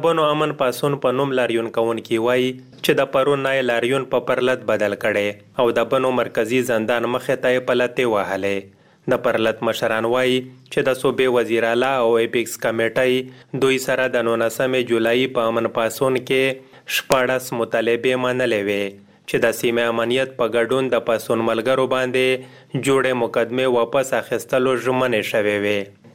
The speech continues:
احتجاج کوونکي وایي چې هغه غوښتنې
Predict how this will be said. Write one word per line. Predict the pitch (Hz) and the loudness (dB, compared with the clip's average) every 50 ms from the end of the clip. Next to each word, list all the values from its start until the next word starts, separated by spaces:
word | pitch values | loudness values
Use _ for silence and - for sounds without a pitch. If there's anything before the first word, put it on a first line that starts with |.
| - 135 | -2 -2
احتجاج | 123 123 - 127 117 110 117 117 113 - - - | -2 0 0 -2 0 2 2 2 0 0 0 0
کوونکي | 120 117 117 117 107 - - 123 120 127 | 2 2 2 0 -2 -2 0 0 2 2
وایي | 131 131 131 127 127 127 127 - - - _ - | 2 2 2 0 0 -2 -8 -18 -20 -20 _ -4
چې | - 147 131 | 0 0 0
هغه | 127 120 135 127 113 | 2 0 0 0 0
غوښتنې | 110 117 113 - - - - 131 131 131 | 0 0 0 -2 -4 -4 -2 0 0 2